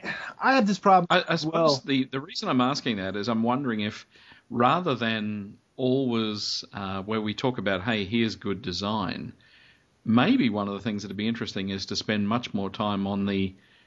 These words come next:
Speaker 2: "Here are the techniques that allow you to go from something horrible towards something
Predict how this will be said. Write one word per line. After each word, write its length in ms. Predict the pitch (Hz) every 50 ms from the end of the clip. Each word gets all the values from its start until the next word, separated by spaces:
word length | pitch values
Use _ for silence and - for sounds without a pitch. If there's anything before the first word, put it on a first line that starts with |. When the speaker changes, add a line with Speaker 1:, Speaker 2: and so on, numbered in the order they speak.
| _ _
Speaker 2:
"Here 300 | _ - 143 131 131 131
are 60 | 120 110
the 120 | 110 101
techniques 580 | - - 120 - - 110 110 107 95 - - -
that 120 | 104 -
allow 220 | - 104 104 104
you 160 | 107 104 98 95
to 80 | 98
go 200 | 98 104 95 95
from 220 | - - 101 92 -
something 340 | - 107 101 - 101 92
horrible 640 | 92 90 - 123 123 120 113 101 - 82 87 80 71
towards 440 | - 113 95 85 90 90 87 - -
something 540 | - 95 95 - - 92 90 87 92 90